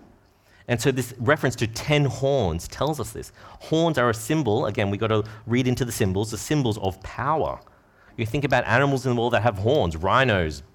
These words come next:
buffalo, rams, they all have horns, and they're used, bulls, to attack people, or to attack each other, <laughs> right? Not,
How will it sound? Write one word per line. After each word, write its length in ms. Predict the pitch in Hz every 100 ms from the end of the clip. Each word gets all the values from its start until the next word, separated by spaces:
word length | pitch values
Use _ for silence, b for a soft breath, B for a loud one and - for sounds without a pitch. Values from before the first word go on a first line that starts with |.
| -
buffalo, 580 | 117 - 95 87 80 73 - _ _ _
rams, 460 | 90 107 127 95 85
they 120 | 113
all 120 | 131
have 160 | 127 107
horns, 320 | 135 135 113 B B
and 120 | 104
they're 80 | 110
used, 400 | 110 127 131 110
bulls, 380 | 87 147 95 - -
to 160 | 90
attack 440 | 101 - - - -
people, 300 | 90 - 73 -
or 60 |
to 100 | -
attack 280 | 95 110 104
each 160 | 104 113
other, 160 | 98 - B
<laughs> 180 | - 117
right? 240 | 98 110
Not, 120 | 92